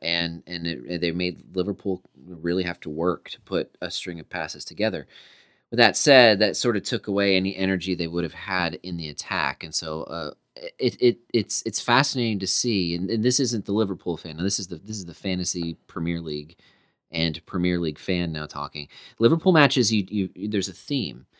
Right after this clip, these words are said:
This gegenpressing style that, that Klopp has introduced, it might not work in the first fifteen minutes. I've noticed, especially lately, a lot of clubs have tried to, to maintain possession early,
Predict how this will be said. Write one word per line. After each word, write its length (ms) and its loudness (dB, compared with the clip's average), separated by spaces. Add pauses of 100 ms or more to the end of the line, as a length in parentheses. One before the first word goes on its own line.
(220)
This 160 -6
gegenpressing 760 -2
style 600 -2
that, 320 -10
that 180 -14
Klopp 340 -8
has 160 -8
introduced, 720 -8 (500)
it 180 -2
might 300 -2
not 300 0
work 460 0
in 100 -4
the 80 -4
first 320 -10
fifteen 500 -16
minutes. 560 -12
I've 180 -2
noticed, 440 -4
especially 380 -6
lately, 240 -2
a 80 -4
lot 180 -4
of 60 -10
clubs 340 -4
have 100 -12
tried 360 -6
to, 220 -8
to 180 -18
maintain 520 -8
possession 600 -10
early, 420 -8